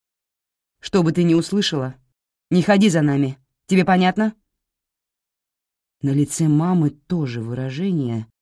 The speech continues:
с которым она заставила Питера подойти. Питер, которого она все еще держит,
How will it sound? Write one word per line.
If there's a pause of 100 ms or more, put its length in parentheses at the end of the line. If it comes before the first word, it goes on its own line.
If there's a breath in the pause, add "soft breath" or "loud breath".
(380)
с
которым
она
заставила
Питера
подойти. (1800)
Питер,
которого
она
все
еще
держит,